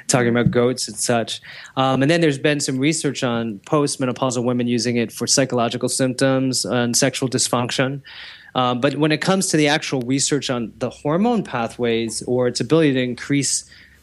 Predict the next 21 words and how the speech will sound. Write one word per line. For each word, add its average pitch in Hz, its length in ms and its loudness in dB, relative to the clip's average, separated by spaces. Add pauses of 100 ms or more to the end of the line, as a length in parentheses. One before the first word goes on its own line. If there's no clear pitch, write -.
(260)
testosterone 151 840 0
and 117 100 -2
estrogen, 123 720 0
um, 120 500 -2
I, 127 80 -2
there's 147 220 2
not 247 180 4
really 294 180 2
that 190 180 2
much 175 220 -2
that 131 100 0
I've 113 120 -6
found. 139 360 -2
I 123 40 2
was 156 160 -2
surprised, 131 760 -2
you 123 80 -4
know, 123 120 -2
'cause 120 140 -6
I, 131 280 2
I, 147 80 0